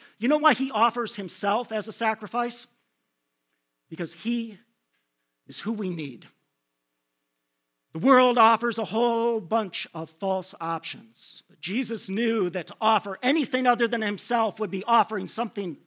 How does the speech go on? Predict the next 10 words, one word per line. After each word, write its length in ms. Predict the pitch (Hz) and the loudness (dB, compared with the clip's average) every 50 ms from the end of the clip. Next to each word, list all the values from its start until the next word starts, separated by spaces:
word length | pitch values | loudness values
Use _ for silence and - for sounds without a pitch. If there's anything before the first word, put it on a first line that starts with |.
| _ - | _ -2
absolutely 720 | 233 247 226 - - - 208 196 190 185 208 165 160 208 | 0 0 0 0 -4 -10 -8 -8 -8 -8 -6 -6 -6 -6
inadequate. 560 | 180 175 175 170 165 170 - - 143 - - - - - - - - - | -6 -6 -4 -6 -6 -6 -8 -12 -12 -12 -14 -20 -20 -20 -20 -20 -14 -10
And 140 | 170 170 - | -8 -8 -4
so 320 | - 220 202 185 175 147 - - _ | 0 2 2 2 2 0 -6 -14 _
he 140 | _ - 202 | _ -10 -6
gives 260 | 156 170 233 208 170 | -2 2 2 2 0
himself 500 | - 190 165 - - 160 151 143 - - _ _ _ | -2 -8 -8 -8 -8 -6 -8 -8 -10 -14 _ _ _
humbly 500 | - - 202 208 185 139 147 123 113 110 _ _ _ _ _ _ _ _ _ _ _ _ _ _ _ _ _ _ _ _ _ _ _ _ _ _ _ _ _ _ _ _ _ - | -2 0 0 0 0 -2 -10 -14 -16 -20 _ _ _ _ _ _ _ _ _ _ _ _ _ _ _ _ _ _ _ _ _ _ _ _ _ _ _ _ _ _ _ _ _ -20
and 120 | 135 131 | -20 -20
completely 560 | - 143 - - 226 233 208 139 135 127 - | -20 -18 -10 -4 -4 -2 -4 -4 -12 -20 -20